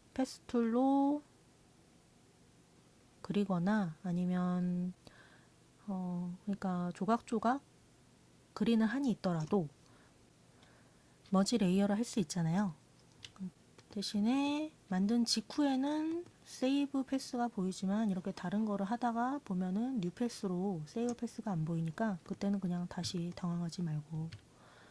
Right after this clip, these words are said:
컨트롤 눌러서 패스툴 만들고 거기다가 세이브 패스로 자동차 모양이나 뭐 시험에서 원하는 이름으로 넣어주시면 돼요.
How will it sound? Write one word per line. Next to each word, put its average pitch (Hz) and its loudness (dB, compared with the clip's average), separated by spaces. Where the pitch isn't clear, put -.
컨트롤 233 -2
눌러서 240 -2
패스툴 226 -4
만들고 185 -2
거기다가 190 -2
세이브 233 0
패스로 233 -4
자동차 202 -4
모양이나 180 -2
뭐 165 -4
시험에서 247 0
원하는 180 2
이름으로 190 4
넣어주시면 185 2
돼요. 165 0